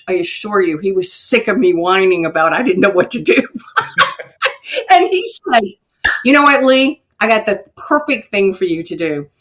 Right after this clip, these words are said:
I want you to create a, uh, we called it at the time, co-op coaching.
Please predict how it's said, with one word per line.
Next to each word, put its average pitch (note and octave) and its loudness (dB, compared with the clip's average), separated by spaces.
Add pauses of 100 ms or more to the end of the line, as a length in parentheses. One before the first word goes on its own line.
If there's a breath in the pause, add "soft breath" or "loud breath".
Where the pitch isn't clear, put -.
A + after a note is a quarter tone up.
(140 soft breath)
I G3 0
want B3 -2
you B3+ -4
to A3+ -2
create F#3+ 2
a, E3 -2
uh, D3+ -4
we F3+ -6
called G#3 -6
it F#3+ -2
at F#3 -4
the F#3+ -12
time, E3+ -8
co-op G#3+ -4
coaching. D#3+ -10